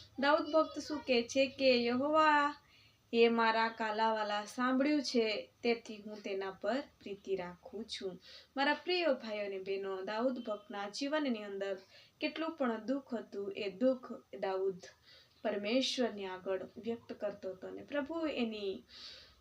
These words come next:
પ્રાર્થનાને સાંભળતો હતો, માટે એ પ્રભુનો પુષ્કળ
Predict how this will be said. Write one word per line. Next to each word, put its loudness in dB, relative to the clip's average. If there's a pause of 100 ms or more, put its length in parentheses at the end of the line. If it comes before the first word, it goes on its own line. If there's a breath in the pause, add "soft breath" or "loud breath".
(100)
પ્રાર્થનાને 0
સાંભળતો -6
હતો, -6
માટે -8
એ -2
પ્રભુનો -4
પુષ્કળ -6